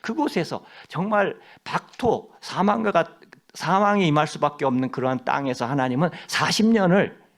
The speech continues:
그들을 인도하시고 먹이시고 축복하셨습니다.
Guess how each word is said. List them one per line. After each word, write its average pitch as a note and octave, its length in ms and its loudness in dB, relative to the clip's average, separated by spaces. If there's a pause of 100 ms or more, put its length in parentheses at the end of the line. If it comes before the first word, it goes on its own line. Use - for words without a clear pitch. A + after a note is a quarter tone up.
(160)
그들을 C3+ 480 0 (680)
인도하시고 A#2+ 920 -2
먹이시고 C#3 720 -4 (120)
축복하셨습니다. A#2 920 -6